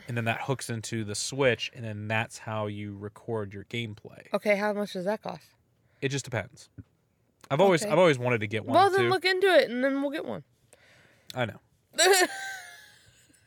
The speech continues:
Speaker 2: Let's do it. I like
Speaker 1: 'Cause you're,
Speaker 2: playing
Speaker 1: 'cause
Speaker 2: on
Speaker 1: you're,
Speaker 2: the
Speaker 1: I know,
Speaker 2: Switch.
Speaker 1: 'cause you're, you're a controller type ga-, ga-,
Speaker 2: I
Speaker 1: girl.
Speaker 2: am. I am. I don't like the keyboard. I like having an actual controller.
Speaker 1: So, but I'll, we'll make it work. We'll make it work. Um,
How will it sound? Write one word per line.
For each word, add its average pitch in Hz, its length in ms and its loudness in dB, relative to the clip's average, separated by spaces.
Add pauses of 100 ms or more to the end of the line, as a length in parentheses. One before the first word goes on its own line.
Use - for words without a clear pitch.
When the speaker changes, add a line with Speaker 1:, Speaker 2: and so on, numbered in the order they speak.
(320)
Speaker 2:
Let's 320 140 -2
do 285 140 4
it. - 140 4
I 226 60 -4
like 277 80 4
Speaker 1:
'Cause 294 120 4
you're, 247 100 6
Speaker 2:
playing 277 120 4
Speaker 1:
'cause 247 80 2
Speaker 2:
on 240 40 0
Speaker 1:
you're, 226 80 2
Speaker 2:
the 220 60 2
Speaker 1:
I - 20 6
know, 202 80 6
Speaker 2:
Switch. 180 100 4
Speaker 1:
'cause 170 100 -2
you're, 202 200 2
you're 208 180 2
a - 40 -2
controller 139 300 2
type 117 200 0
ga-, 110 200 -2
ga-, 101 200 -14
Speaker 2:
I 302 200 4
Speaker 1:
girl. 349 120 2
Speaker 2:
am. 226 320 4
I 202 140 2
am. 262 280 4
I 208 120 4
don't 277 180 6
like 302 160 2
the 339 100 -10
keyboard. 294 480 6
I 190 120 2
like 262 180 2
having 277 320 0
an 254 100 4
actual 247 380 2
controller. 226 760 -2 (880)
Speaker 1:
So, 104 320 -10 (300)
but 143 220 0 (180)
I'll, 139 380 0 (180)
we'll 170 140 0
make 135 160 4
it 104 100 0
work. 98 300 -10 (340)
We'll 135 100 -4
make 117 140 2
it 101 60 -4
work. 101 240 -8 (560)
Um, 104 460 -6